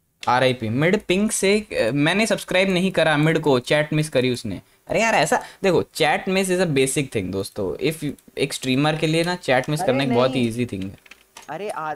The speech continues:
Speaker 2: आपको भी पता है यार, आधी
Speaker 1: मिस
Speaker 2: चैट्स
Speaker 1: कर
Speaker 2: आती
Speaker 1: ले
Speaker 2: नहीं
Speaker 1: तू।
Speaker 2: है, लोड नहीं होती।
Speaker 1: आधी चैट, सही बात है, तुम लोग को लगता है हमने चैट मिस करी, but most of the chats में अगर तुम लोगों ने कुछ ऐसा लिखा होता है ना, like, या फिर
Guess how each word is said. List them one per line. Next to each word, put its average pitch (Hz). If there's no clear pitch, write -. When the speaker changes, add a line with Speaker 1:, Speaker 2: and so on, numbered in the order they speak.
Speaker 2:
आपको 165
भी 214
पता 175
है 175
यार, 185
आधी 170
Speaker 1:
मिस 143
Speaker 2:
चैट्स -
Speaker 1:
कर 127
Speaker 2:
आती 113
Speaker 1:
ले 113
Speaker 2:
नहीं 107
Speaker 1:
तू। 101
Speaker 2:
है, 110
लोड 139
नहीं 156
होती। 135
Speaker 1:
आधी 170
चैट, 214
सही 202
बात 170
है, 131
तुम 180
लोग 214
को 226
लगता 202
है 214
हमने 214
चैट 208
मिस 190
करी, 208
but 220
most 147
of 185
the 185
chats 190
में 196
अगर 196
तुम 185
लोगों 175
ने 196
कुछ 185
ऐसा 160
लिखा 156
होता 127
है 131
ना, 180
like, 143
या 131
फिर 147